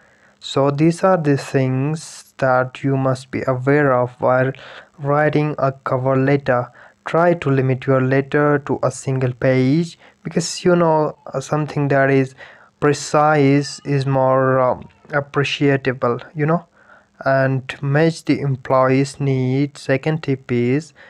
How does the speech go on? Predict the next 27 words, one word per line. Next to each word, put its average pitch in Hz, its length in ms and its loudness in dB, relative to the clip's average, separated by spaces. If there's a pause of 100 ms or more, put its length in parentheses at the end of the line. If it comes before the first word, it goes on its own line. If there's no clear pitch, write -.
(200)
match 135 340 0
the 196 140 2
employee's 139 640 2
need 131 520 -2
and 131 320 -4
your 131 220 0
skills. 131 840 -2
Your 135 240 0 (100)
cover 143 320 -2
letter, 139 560 0 (640)
and 135 280 2
that 147 300 0
will 139 160 4
appeal 131 580 0 (120)
to 135 80 0
the 127 160 -4
employee's 131 680 0
self-interest. - 1000 -4 (960)
Third 165 400 2
tip 127 280 -4
is 127 380 -2
write 135 480 0
in 139 300 -2 (100)
a 127 220 0
style 143 680 0
that 127 300 0
is 131 180 -2